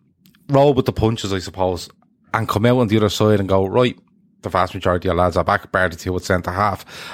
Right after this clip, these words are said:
and we're looking good." I think Liverpool,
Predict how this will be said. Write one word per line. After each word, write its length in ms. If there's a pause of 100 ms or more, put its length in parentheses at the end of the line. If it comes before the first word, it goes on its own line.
(100)
and 160
we're 100
looking 240
good." 320 (380)
I 60
think 220
Liverpool, 540